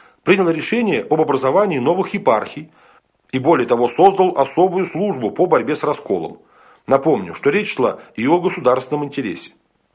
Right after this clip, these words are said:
Сторонники раскола фактически оказались на положении и духовных, и светских преступников,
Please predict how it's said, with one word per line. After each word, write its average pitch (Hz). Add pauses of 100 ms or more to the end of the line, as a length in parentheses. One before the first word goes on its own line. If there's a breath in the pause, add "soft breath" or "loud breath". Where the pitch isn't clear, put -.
(380)
Сторонники 175
раскола 165
фактически -
оказались 160 (220 loud breath)
на 123
положении 160
и 139
духовных, 143
и 196
светских 175
преступников, -